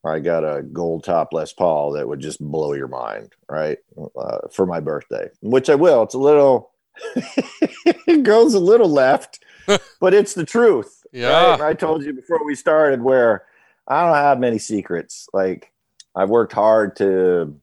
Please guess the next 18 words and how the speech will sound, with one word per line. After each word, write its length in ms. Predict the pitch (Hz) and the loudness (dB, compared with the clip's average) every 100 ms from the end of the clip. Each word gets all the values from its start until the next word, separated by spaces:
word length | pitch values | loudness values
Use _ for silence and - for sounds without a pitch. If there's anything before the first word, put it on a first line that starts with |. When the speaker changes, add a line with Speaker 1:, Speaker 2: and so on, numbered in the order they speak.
| _ _ | _ _
Speaker 1:
you 100 | 101 | -10
know, 220 | 98 80 - _ _ - | -8 -10 -14 _ _ -2
be 120 | 107 | 2
where 200 | 110 107 | 2 2
I 120 | 101 | 2
am, 300 | 98 101 101 | 0 -2 -4
and 140 | 95 87 | -6 -4
to, 320 | 90 85 78 _ _ _ | -4 -2 -6 _ _ _
the 60 | 101 | -4
most 200 | 117 117 | -2 -2
important 380 | 110 117 117 90 | -2 0 0 0
thing 140 | 104 | -4
is 120 | 101 - | -4 -8
to 60 | |
be 100 | 90 | -6
a 60 | 90 | -6
good 280 | 71 90 - | -4 -8 -6
person 500 | 87 80 - 71 | -4 -4 -6 -14